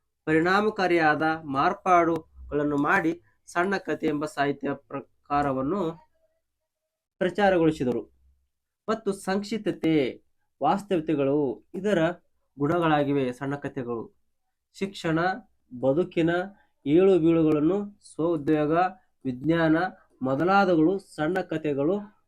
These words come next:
ವಸ್ತುಗಳಾಗಿವೆ. ಪ್ರಸ್ತುತ ಕಥೆಯಲ್ಲಿ ಬಹುಮುಖ್ಯವಾಗಿ ಇಂದು ನಾವು ವಿನಾಶದ ಅಂಚಿನಲ್ಲಿರುವ ಗುಡಿ ಕೈಗಾರಿಕೆ ನಮ್ಮ ಶಿಕ್ಷಣ ನೀಡಬೇಕಾದ ಮಹತ್ವವನ್ನು ಸಾದರಪಡಿಸುವ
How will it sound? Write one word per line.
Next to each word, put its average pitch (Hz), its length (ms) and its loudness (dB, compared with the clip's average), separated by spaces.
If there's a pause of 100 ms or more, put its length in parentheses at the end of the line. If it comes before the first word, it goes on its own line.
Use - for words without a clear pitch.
(100)
ವಸ್ತುಗಳಾಗಿವೆ. 147 1000 0 (1500)
ಪ್ರಸ್ತುತ 208 460 -2
ಕಥೆಯಲ್ಲಿ 160 680 2 (300)
ಬಹುಮುಖ್ಯವಾಗಿ 175 1160 2 (200)
ಇಂದು 214 220 0
ನಾವು 190 420 -2 (220)
ವಿನಾಶದ 190 540 0
ಅಂಚಿನಲ್ಲಿರುವ 175 880 0 (180)
ಗುಡಿ 160 320 -2
ಕೈಗಾರಿಕೆ 165 800 0 (340)
ನಮ್ಮ 170 420 0 (320)
ಶಿಕ್ಷಣ 202 420 -4
ನೀಡಬೇಕಾದ 165 720 2
ಮಹತ್ವವನ್ನು 165 600 -2
ಸಾದರಪಡಿಸುವ 196 1000 -4